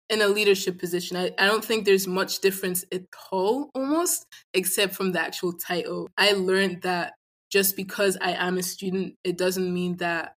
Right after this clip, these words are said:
my experience, I may not have as much experience as X person, but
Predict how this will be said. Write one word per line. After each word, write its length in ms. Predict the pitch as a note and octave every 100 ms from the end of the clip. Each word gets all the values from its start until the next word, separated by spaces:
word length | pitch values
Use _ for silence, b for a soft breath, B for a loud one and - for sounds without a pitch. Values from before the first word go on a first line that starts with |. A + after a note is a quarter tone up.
| _ _ _ -
my 200 | F3+ F3+
experience, 880 | F3 - F#3 F#3 F#3 F3+ F#3 - - b -
I 80 | F#3+
may 160 | G#3
not 180 | A3 G3+
have 300 | G#3+ G3 G3 - _
as 180 | F#3+ F#3
much 280 | F#3+ F3+ -
experience 480 | E3+ - G3 F#3 F#3
as 380 | F#3 F3+ F3 -
X 240 | F#3 F#3
person, 500 | - - F#3+ G3 G#3+
but 200 | F#3+ F3+